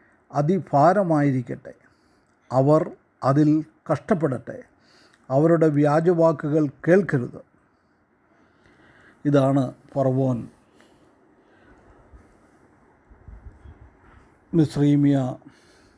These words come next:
വേലക്കാരോട്, ഊഴിയ വേലക്കാരുടെ പ്രമാണികളോട് പറയുന്നത്. ഇവിടെ നാം കാണുന്നത് ഫറവോസ് റിട്ടേലിയേഷൻ against God's people.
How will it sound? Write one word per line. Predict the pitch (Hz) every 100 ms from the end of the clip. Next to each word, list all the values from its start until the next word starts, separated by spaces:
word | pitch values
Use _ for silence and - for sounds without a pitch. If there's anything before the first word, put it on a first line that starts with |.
| _
വേലക്കാരോട്, | 139 139 143 135 139 131 131 123 131 156
ഊഴിയ | 151 151 147 131
വേലക്കാരുടെ | 139 139 139 139 135 131
പ്രമാണികളോട് | 139 127 135 143 131 131 120 127 - _ _ _
പറയുന്നത്. | - 123 123 117 113 107 - - _ _ _ _ _ _ _ _ _ _ _ - _ _
ഇവിടെ | 147 147
നാം | 151 127
കാണുന്നത് | 147 156 160 139 127 - _ _ _ _ _ _
ഫറവോസ് | 160 156 151 151 156 160 143 - - - - - - - - _ _ _ - -
റിട്ടേലിയേഷൻ | 147 - 165 160 151 135 - 123 - _ _ _
against | 139 123 139 135 - 127 127
God's | 139 139 - _ 131
people. | 123 - 107